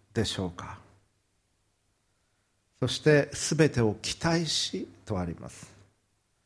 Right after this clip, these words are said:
あなたは、「いや、どうせもうこんなもんだから、ダメだから」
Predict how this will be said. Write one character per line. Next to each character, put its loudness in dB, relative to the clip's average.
あ -4
な 2
た 0
は、 2
「い 2
や、 2
ど -4
う -6
せ -2
も 2
う -4
こ -4
ん 0
な 0
も 4
ん 2
だ 4
か -2
ら、 -4
ダ 2
メ 4
だ 0
か -6
ら」 -10